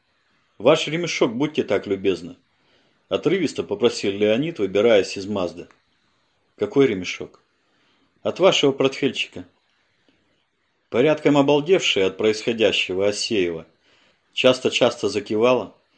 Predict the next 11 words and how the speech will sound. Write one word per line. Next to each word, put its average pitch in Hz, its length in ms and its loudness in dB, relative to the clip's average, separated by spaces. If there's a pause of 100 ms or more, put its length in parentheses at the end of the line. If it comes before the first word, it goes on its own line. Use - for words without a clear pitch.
(240)
и - 60 -12
подрагивающими 131 960 4
пальцами 123 540 0
принялась 117 580 0
отстегивать 113 580 -2
карабинчики. 104 800 -8 (1080)
Тем 113 180 0
временем 170 460 2
Леонид 156 440 0
обошел 143 420 -2
машину, 92 560 -4